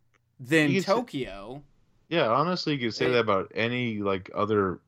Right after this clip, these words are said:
Speaker 2: kaiju movie when they take place in other places with, that
Speaker 1: Yeah,
Speaker 2: are
Speaker 1: they just
Speaker 2: non-Tokyo.
Speaker 1: wanna mix it up.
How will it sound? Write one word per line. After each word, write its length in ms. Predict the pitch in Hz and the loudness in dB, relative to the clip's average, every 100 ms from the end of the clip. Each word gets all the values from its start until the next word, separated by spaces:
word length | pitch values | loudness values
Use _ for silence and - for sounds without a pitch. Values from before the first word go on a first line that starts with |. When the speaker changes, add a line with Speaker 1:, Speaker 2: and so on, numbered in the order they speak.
| _ | _
Speaker 2:
kaiju 440 | - 107 117 101 90 | -4 0 0 0 -6
movie 440 | 87 82 85 82 82 | -6 -6 -6 -8 -10
when 180 | 90 90 | -10 -4
they 160 | 90 | -4
take 280 | 87 101 90 | -2 -4 -4
place 340 | - 95 90 | -2 -2 -2
in 100 | 95 | -2
other 220 | 80 90 85 | -2 0 0
places 580 | - 95 90 92 80 | 2 2 2 0 0
with, 180 | 82 85 - | -2 -4 -4
that 200 | - 85 | -2 4
Speaker 1:
Yeah, 120 | 90 85 | 6 6
Speaker 2:
are 40 | |
Speaker 1:
they 120 | 80 | 4
just 240 | 92 92 85 | 2 2 2
Speaker 2:
non-Tokyo. 300 | 104 104 98 | 2 4 4
Speaker 1:
wanna 120 | 80 - _ _ _ - | 2 -4 _ _ _ -4
mix 320 | 151 202 202 | 0 0 0
it 60 | 254 | 0
up. 280 | 330 - | 0 -4